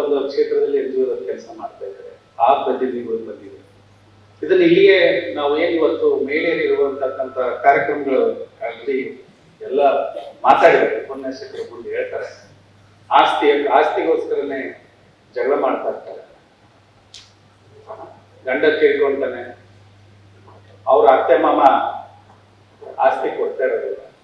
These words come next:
ಡಿವೈಡ್ ಮಾಡ್ಕೊಂಡು, ಇಂಥವು ಹಲವಾರು ಪ್ರಕರಣಗಳು ನ್ಯಾಯಾಲಯದಲ್ಲಿ ಬರ್ತಾ ಇರ್ತವೆ. ಸಣ್ಣ ಪುಟ್ಟ ಐ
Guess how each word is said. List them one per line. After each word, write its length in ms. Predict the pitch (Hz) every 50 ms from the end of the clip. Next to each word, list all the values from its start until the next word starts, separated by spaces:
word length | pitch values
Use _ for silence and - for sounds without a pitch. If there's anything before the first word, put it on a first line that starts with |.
| - - - -
ಡಿವೈಡ್ 280 | 135 131 139 143 139 131 131
ಮಾಡ್ಕೊಂಡು, 280 | 117 - - - - - - - - - - - - - _ _ _ _ _ _ _ - - - - - - - - _ _ _ _ _ - 156
ಇಂಥವು 300 | 196 - - 208 190 - -
ಹಲವಾರು 480 | - 147 156 170 175 190 202 202 202 196 - -
ಪ್ರಕರಣಗಳು 480 | - - 156 151 151 151 151 147 143 -
ನ್ಯಾಯಾಲಯದಲ್ಲಿ 580 | - 131 - - 120 120 120 - - 120 - - -
ಬರ್ತಾ 220 | - - - - -
ಇರ್ತವೆ. 280 | - - - 494 - - _ _ _ _ _ _ _ _ _ _ _ _ _ _ _ _ - -
ಸಣ್ಣ 200 | 156 160 - 196 202 -
ಪುಟ್ಟ 140 | 196 185 190 190 165 156
ಐ 40 | 156